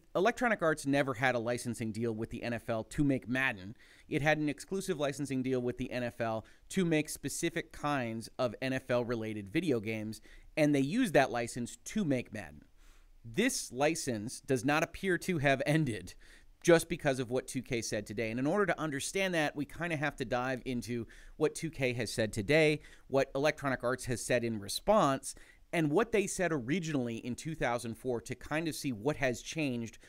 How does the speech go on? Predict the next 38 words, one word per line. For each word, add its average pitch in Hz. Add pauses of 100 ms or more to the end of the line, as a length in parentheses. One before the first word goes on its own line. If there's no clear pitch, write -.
(180)
from 143
then 135
until 123
now, 113 (300)
to 196
wind 185
up 175
at 151
what 151
looks 196
like 139 (400)
it's -
going 156
to 147
be 143
at 135
least 147
a 127
new 147
N 135
F 135
L 123
kind 110
of -
facing 180
game 107
from 120
two 117
K, 104 (300)
but 139
not 143
something 135
that's 120
going 123
to 117
be 123
in 123
the, 120